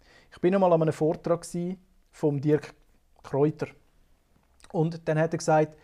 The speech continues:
"So, wer möchte von dem Publikum, es sind zweitausend Leute in dieser Halle gsi, wer möchte da mit mir auf die Bühne gecoacht werden, weil er selber keinen Erfolg hat?" Und dann ist einer aufgestanden und hat gesagt, "So, ich."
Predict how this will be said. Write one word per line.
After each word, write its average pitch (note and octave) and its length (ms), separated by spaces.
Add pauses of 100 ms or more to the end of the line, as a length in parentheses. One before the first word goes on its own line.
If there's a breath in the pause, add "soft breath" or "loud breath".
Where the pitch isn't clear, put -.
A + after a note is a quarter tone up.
(160 soft breath)
"So, E3 320
wer F3+ 160
möchte F#3 380
von D#3+ 140
dem D#3+ 200
Publikum, F#3 480
es E3 100
sind C#3+ 140
zweitausend D#3+ 640
Leute E3 240
in - 20
dieser D3+ 220
Halle D3 220
gsi, D3 220
wer D#3+ 140
möchte D#3+ 360
da D#3 300 (680 loud breath)
mit E3 180
mir D#3 160
auf D3+ 100
die - 40
Bühne F3 240
gecoacht D3 480
werden, D3+ 300
weil C#3+ 100
er C#3+ 100
selber D3 360
keinen D3 240
Erfolg D3 380
hat?" - 360
Und D3 160
dann D#3+ 80
ist D#3 100
einer D3+ 220
aufgestanden E3+ 400
und D#3+ 40
hat D#3 60
gesagt, D#3 280
"So, F3 180
ich." D#3 240